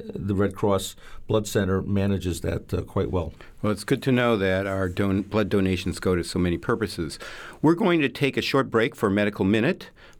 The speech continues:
Speaker 2: Please stay tuned to lo-, to learn more information about blood donation and the American Red Cross.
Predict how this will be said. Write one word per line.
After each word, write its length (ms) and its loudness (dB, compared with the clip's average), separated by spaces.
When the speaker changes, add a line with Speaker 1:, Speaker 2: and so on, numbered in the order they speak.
Speaker 2:
Please 220 2
stay 180 0
tuned 280 0
to 120 -2
lo-, 200 2
to 120 0
learn 200 4
more 240 4
information 520 0
about 300 -2
blood 240 0
donation 640 0
and 220 0
the 60 0
American 420 0
Red 200 0
Cross. 560 -8